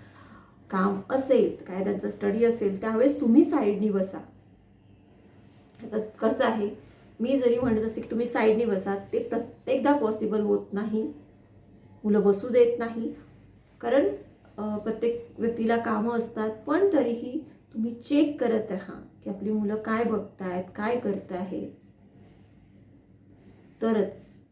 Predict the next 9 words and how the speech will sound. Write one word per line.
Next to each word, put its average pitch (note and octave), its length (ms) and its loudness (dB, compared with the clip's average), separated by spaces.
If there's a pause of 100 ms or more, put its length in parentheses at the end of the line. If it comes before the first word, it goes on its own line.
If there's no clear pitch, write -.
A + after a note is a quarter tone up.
आणि G#3+ 240 -2
तरच A3 280 2
आपली G3 260 -4
मुलं F#3 240 -4 (1500)
एका G#3 160 0
चांगल्या G3 380 0
मार्गाला F#3 380 -6
लागू - 220 -10
शकेल. - 360 -16